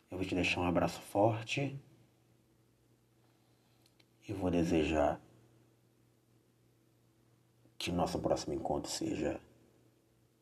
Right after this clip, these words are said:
num, num tempo bem mais breve, tá? Que eu consiga desenvolver outras coisas aqui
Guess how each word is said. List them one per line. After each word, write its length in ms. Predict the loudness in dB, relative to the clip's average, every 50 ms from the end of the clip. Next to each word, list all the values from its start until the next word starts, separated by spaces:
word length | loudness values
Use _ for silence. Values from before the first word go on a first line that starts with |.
| _ _ _ _ _ _ _ _ _ _ _ _ _ _ _ _ _ _ _ _ _ _ _ _ _ _ -8
num, 340 | -2 0 2 2 2 0 -4 -10 -16 -20 -20 -20 -20 -18 -10 -6
num 160 | -4 -4 -4 -2
tempo 300 | -2 -2 -2 0 -2 2
bem 160 | 2 4 4
mais 200 | 4 2 2 0
breve, 380 | 0 0 2 0 0 -2 -6 -10 -20 -20 -20 -20 _ _ _ _ _ _ _ _ _ _ _ _ _ _ -12
tá? 240 | -10 -8 -8 -8 -12 -14 _ _ _ _ _ _ _ _ _ _ _ _ _ _ _ _ _ _ _ _ _ _ _ -20 -12 -8
Que 80 | -6
eu 40 | -2
consiga 320 | -2 0 0 0 2 2
desenvolver 480 | 2 2 4 2 2 2 2 0 0 0
outras 340 | -2 -4 -4 -4 -2 -2 -4
coisas 480 | -4 -4 -2 0 0 0 0 0 -2
aqui 580 | -4 -4 -4 -2 2 4 6 6 6 4 0